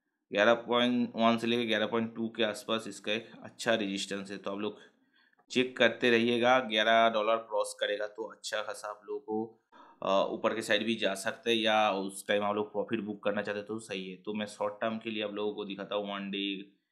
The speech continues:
आ, वन डे का चार्ट में आप लोगों को सही से, वन डे का तो सही से पता नहीं चलेगा आप लोगों को,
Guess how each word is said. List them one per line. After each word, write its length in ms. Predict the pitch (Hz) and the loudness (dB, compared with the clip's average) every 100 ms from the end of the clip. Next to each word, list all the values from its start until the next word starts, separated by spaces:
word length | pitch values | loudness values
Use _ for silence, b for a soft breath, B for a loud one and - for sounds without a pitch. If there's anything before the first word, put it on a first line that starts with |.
| _ b b b | _ b b b
आ, 180 | 95 92 | -4 -2
वन 320 | 98 101 104 | 0 -2 -2
डे 100 | 107 | -2
का 120 | 107 | -2
चार्ट 220 | 104 98 | 0 -2
में 80 | 98 | -4
आप 120 | 98 | -6
लोगों 140 | 98 98 | -6 -8
को 80 | |
सही 220 | 98 95 95 | -8 -8 -8
से, 200 | 104 98 _ _ _ _ _ _ - - | -8 -10 _ _ _ _ _ _ -16 -12
वन 200 | 104 98 | -6 -4
डे 80 | 104 | -4
का 200 | 104 101 | -2 -2
तो 400 | 98 101 101 98 | -4 -6 -4 -4
सही 200 | 98 95 | -6 -8
से 120 | 95 101 | -10 -10
पता 220 | 98 95 | -10 -8
नहीं 120 | 101 | -10
चलेगा 320 | 98 98 92 | -8 -8 -8
आप 80 | 95 | -10
लोगों 200 | 95 95 | -10 -12
को, 360 | 95 107 131 | -10 -8 -10